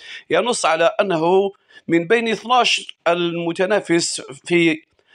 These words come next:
القفز الثلاثي أو القفز العالي أو ما غيرها من المنافسات المركبة، بعد المنافسة المعدل المحاولة الثالثة يبقى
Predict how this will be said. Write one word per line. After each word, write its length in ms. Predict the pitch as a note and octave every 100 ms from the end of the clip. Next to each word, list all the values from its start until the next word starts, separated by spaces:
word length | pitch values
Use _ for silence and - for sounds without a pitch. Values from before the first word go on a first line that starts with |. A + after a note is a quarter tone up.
| -
القفز 360 | D3 C#3+ G3 D3+
الثلاثي 560 | D3+ E3+ A3 G#3 E3+ F3
أو 260 | D3+ D3
القفز 400 | D#3+ D#3 D#3+ C#3
العالي 360 | C#3+ B2+ F3+ F3
أو 160 | - D3+
ما 220 | D#3 D#3
غيرها 360 | E3 E3+ D3
من 120 | C#3+ C3+
المنافسات 520 | C#3 C#3 - D3 C#3
المركبة، 840 | C#3+ C3 C3 C#3+ E3+ D3+ F3+ F3+ - - -
بعد 200 | A3 B3
المنافسة 680 | A#3+ C4 A#3+ A3 G3 A3+ A3 _ _ _ _ -
المعدل 460 | F3+ F#3 E3+ F3 F#3+
المحاولة 560 | F#3 F#3 A3 A3 F3+
الثالثة 580 | F3 G#3 F#3 F3+ G3+ G#3+ - - - -
يبقى 440 | A3 A3+ - G#3+